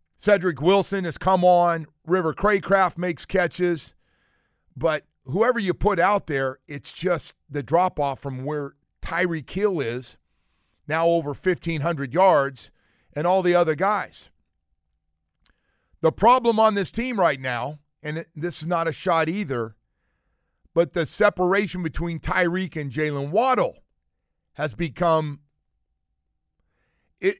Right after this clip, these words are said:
it's been a lot closer. Even last year, I felt like it was closer 'cause it was Jaylen Waddle that averaged eighteen yards a catch. Yards per catch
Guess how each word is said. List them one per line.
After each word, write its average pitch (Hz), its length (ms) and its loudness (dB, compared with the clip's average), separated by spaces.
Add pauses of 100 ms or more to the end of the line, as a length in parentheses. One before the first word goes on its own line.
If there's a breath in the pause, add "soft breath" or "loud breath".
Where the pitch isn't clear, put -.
it's 175 200 -8
been 170 340 8
a 202 60 6
lot 180 340 2
closer. 139 600 -4
Even 160 420 -6
last 151 420 -4
year, 139 420 -2
I 120 120 -8
felt 151 320 -4
like 131 200 -4
it 135 40 -4
was 127 160 -6
closer 196 440 0
'cause 156 380 -2
it 170 60 -4
was 151 160 -4
Jaylen 160 360 -2
Waddle 190 580 2 (520)
that 151 140 -4
averaged 156 380 0
eighteen 156 360 -6
yards 139 280 0
a 127 60 -8
catch. - 380 -10
Yards 156 260 -2
per 147 160 -6
catch - 500 -4